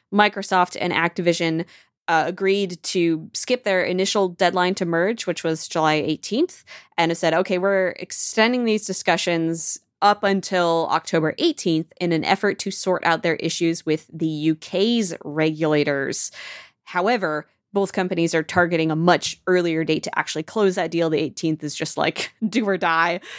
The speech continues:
um, and hope to get approval from the U K by end of August. What's going on there, uh, is the U K's Competition and Markets Authority s-, is still blocking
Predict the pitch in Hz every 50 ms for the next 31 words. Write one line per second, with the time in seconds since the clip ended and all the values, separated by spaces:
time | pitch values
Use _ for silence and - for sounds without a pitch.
0 | - - - - 175 170 160 160 156 202 - 214 196 - - 190 185 175 175 -
1 | - 196 185 170 180 175 - 180 180 165 156 156 160 - - 175 165 170 165 170
2 | 165 - - 151 156 156 151 - - _ - 175 180 185 175 170 147 - 165 -
3 | - - - - - - - - - - - 185 - 214 214 220 226 208 180 180
4 | 170 180 214 226 233 233 233 233 240 240 - - 175 170 165 160 156 165 175 170
5 | 165 - 175 170 190 185 - - 175 175 165 - - - 190 180 180 185 - -
6 | 180 175 - 185 170 156 - 156 156 156 156 160 - 190 185 - 175 170 _ -
7 | 170 165 175 185 190 190 202 202 196 196 - _ - - - - 185 - - -
8 | 196 185 - - 156 151 156 - - 185 175 180 180 185 185